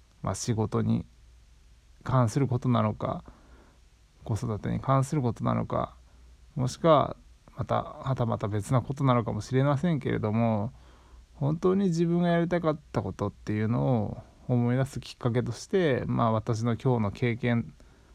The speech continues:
をちゃんと参考にしてもらいながら、自分の生き方をちょっと見つめてもらえる、そんな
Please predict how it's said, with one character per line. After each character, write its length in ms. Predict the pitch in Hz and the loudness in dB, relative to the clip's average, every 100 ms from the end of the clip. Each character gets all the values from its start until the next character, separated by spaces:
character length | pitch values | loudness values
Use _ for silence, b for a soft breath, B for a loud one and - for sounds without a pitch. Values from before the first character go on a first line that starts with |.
| b | b
を 480 | 196 180 170 113 123 - - _ - | 0 2 4 2 -2 -12 -20 _ -6
ち 80 | - | -2
ゃ 60 | |
ん 20 | 113 | -2
と 120 | 110 | -2
参 280 | - 117 113 | 0 0 2
考 240 | 117 117 | 0 0
に 100 | 113 | 0
し 80 | 107 | 0
て 80 | 123 | 0
も 140 | 117 | 2
ら 100 | 113 | 2
い 40 | |
な 120 | 123 120 | 2 2
が 100 | 127 | 0
ら、 300 | 151 135 - b b b b | 0 0 -4 b b b b
自 160 | - 117 | -4 -2
分 200 | 107 110 | 0 0
の 80 | 107 | 0
生 120 | 107 | -2
き 20 | |
方 320 | - 127 107 | 0 2 2
を 360 | 110 113 107 - - - | 0 0 -2 -8 -14 -20
ち 40 | |
ょ 20 | |
っ 20 | - | -8
と 80 | 101 | -4
見 120 | 101 | -4
つ 120 | - | -4
め 140 | 107 | -4
て 240 | 98 117 - _ _ - _ - | -2 -2 -2 _ _ -20 _ -2
も 140 | 131 | 2
ら 120 | 127 | 4
え 80 | 147 | 2
る、 160 | 135 - | 0 -4
そ 160 | - 131 | 0 2
ん 100 | 131 | 2
な 220 | 139 | 0